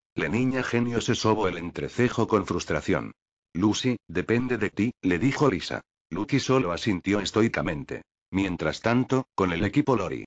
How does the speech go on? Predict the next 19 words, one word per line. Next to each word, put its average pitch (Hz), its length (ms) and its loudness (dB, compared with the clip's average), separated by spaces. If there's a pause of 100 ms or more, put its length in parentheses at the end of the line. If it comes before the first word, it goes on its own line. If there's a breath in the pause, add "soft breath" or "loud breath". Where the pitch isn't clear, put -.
(260)
Lori, 104 500 0
Lynn 110 260 2
y 101 60 -2
Lola 101 280 2
estaban 123 360 2
en 95 100 -4
el 85 120 -2
ático 101 340 0
buscando 90 520 2
dónde 107 340 0
sus - 200 -6
padres 107 380 -2
habían 92 320 0
guardado 92 420 0
los 92 160 -6
anteriores 95 580 2
regalos 98 460 0
de 87 100 2
Lincoln. 110 440 0